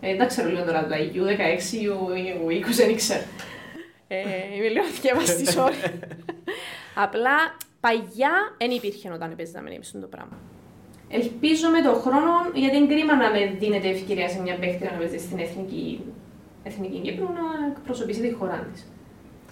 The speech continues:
Speaker 2: Το ότι, παρόλο που έκοψες πίσω από τα πράγματα, ε, γνωρίζεις τι, ότι δημιουργήθηκε η ανόρθω-, επέστρεψε η ανόρθωση στα
Speaker 1: Ναι, ναι,
Speaker 2: δρόμενα. Πόσο
Speaker 1: ναι.
Speaker 2: σημαντικό είναι να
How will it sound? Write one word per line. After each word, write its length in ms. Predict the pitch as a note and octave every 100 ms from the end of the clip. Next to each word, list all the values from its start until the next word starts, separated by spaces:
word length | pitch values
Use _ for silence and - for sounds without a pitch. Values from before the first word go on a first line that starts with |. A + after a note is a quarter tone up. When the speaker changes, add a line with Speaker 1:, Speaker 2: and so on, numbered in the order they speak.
| - - - -
Speaker 2:
Το 80 | G#2+
ότι, 640 | A2 C#3 C#3 B2+ A#2 G#2+
παρόλο 300 | - A2+ C#3
που 340 | A#2+ A#2+ A2 G#2+
έκοψες 260 | C3+ C3 -
πίσω 200 | B2+ C3
από 100 | B2+
τα 120 | -
πράγματα, 760 | - G2+ - - F#3 G3+ G3+ - - - - - - - -
ε, 840 | D#3 D#3+ D#3 D#3 D#3 D#3+ D#3+ D#3 D#3+ - - C#3
γνωρίζεις 680 | C3+ D3+ E3+ F3 D#3 D3 -
τι, 180 | C#3
ότι 440 | C3 B2+ B2+ B2 B2
δημιουργήθηκε 440 | B2 B2+ B2+ B2+
η 100 | B2
ανόρθω-, 340 | A#2+ B2 - C#3
επέστρεψε 440 | C3+ C3 C3 C3
η 40 |
ανόρθωση 460 | A#2+ A#2 B2 - A2+
στα 160 | F#3+ B2
Speaker 1:
Ναι, 60 |
ναι, 60 | -
Speaker 2:
δρόμενα. 300 | F#2 - G#2
Πόσο 180 | D3+ - -
Speaker 1:
ναι. 20 |
Speaker 2:
σημαντικό 280 | - D#3 C3+
είναι 300 | A#2 A2+ G#2+ - - - - - - - - - -
να 500 | A#2+ A#2+ A#2+ A#2